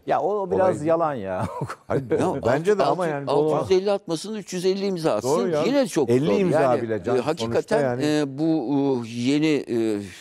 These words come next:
Speaker 3: işte iki bin on sekizden bu tarafa gelen sistemin sıkıntılarını Cumhurbaşkanı şu anda bizzat yaşıyor. Dediğim gibi ciddi bir, e, sıkıntı yok Allah'tan. E,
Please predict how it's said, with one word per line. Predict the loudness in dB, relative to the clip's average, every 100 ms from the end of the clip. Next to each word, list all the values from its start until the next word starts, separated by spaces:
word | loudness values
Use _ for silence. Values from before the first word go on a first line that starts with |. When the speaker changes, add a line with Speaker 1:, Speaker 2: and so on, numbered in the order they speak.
| -18
Speaker 3:
işte | -6 -4 -2
iki | -4 -4
bin | -2
on | -2 -2
sekizden | -4 -4 -2 -2 -4
bu |
tarafa | -4 -4 -2 -4
gelen | -2 0 -2 -4
sistemin | -12 -10 -2 -2 -2 -6 -20 -12
sıkıntılarını | -6 -2 -2 -2 0 0 0 -4
Cumhurbaşkanı | -4 -2 -2 -2 -4 -8
şu | -6 -4
anda | -2 -2 -4
bizzat | 0 -2 -2
yaşıyor. | -8 -6 -4 -4 -8 -20 -14 -4
Dediğim | -4 -2
gibi | -4 -4 -4
ciddi | -6 -6 -2
bir, | -2 -2 -2
e, | 0 0
sıkıntı | -2 -8 -6 -4
yok | -2
Allah'tan. | -2 -2 -2 -4 -6 -4
E, | -2 0 0